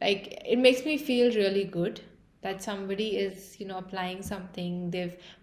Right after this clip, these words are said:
found their first client, they made their first, you know, uh, money online.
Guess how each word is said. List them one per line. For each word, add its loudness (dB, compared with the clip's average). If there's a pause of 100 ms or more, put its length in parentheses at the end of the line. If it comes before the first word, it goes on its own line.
found -2
their 0
first -4
client, 0
they -2
made -6
their -4
first, -8 (160)
you -6
know, -4 (340)
uh, -2 (500)
money -2
online. 0